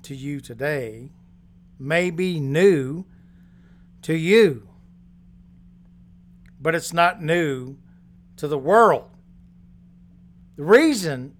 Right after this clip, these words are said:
it's new to you is because I'm the one passing it. I'm the one doing the investigation to show you what's actually happening because you can't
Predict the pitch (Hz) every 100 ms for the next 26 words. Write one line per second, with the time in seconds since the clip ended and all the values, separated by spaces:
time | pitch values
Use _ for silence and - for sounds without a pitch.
0 | - 160 - 170 196 190 156 165 254 220
1 | 160 190 - 180 143 180 - 170 143 -
2 | 170 214 226 220 233 233 - 214 240 -
3 | 165 131 120 - - - - - - -
4 | - - - - - - 180 214 240 226
5 | 214 202 196 190 180 196 185 180 170 170
6 | 170 - 147 156 143 - 143 - 139 -
7 | - 220 233 180 147 147 147 151 - -
8 | 196 - - 170 156 180 196 196 175 165
9 | 170 196 190 170 190 - 208 233